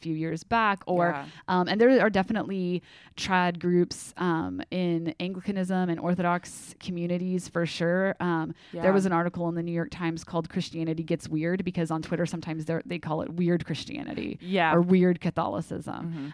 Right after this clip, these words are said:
Speaker 2: Mm-hmm.
Speaker 1: Um, which it also refers to that sort of idea, the idea of tradition, right? Then that we're bringing something back, we're making it great again.
Speaker 2: Yeah, for sure. And I think that's definitely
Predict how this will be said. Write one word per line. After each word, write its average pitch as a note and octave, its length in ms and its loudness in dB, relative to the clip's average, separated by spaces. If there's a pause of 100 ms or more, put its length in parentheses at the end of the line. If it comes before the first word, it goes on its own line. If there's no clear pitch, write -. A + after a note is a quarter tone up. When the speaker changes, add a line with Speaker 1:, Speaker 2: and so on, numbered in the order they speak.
Speaker 2:
Mm-hmm. - 60 -2
Speaker 1:
Um, E3 360 2 (300)
which F3+ 300 0
it D#3+ 300 -6 (100)
also C3+ 320 2
refers D#3 380 -2
to - 60 -10
that - 160 -2
sort D#3+ 200 -2
of D3+ 140 -2
idea, D#3+ 540 0
the F#3 100 4
idea F#3 480 6
of E3+ 300 2
tradition, E3+ 560 -2
right? E3 320 -2
Then F3 180 0
that D#3+ 140 0
we're F3+ 100 4
bringing E3+ 340 2
something D3+ 340 -6
back, D3 380 -6
we're E3 80 -6
making D#3+ 300 -2
it D3+ 60 -4
great D3+ 260 -2
again. - 240 -8
Speaker 2:
Yeah, G3+ 380 6
for G#3+ 180 4
sure. B3 280 8
And F#3 140 6
I F#3+ 80 6
think G3+ 200 -2
that's F3 240 0
definitely F3 720 2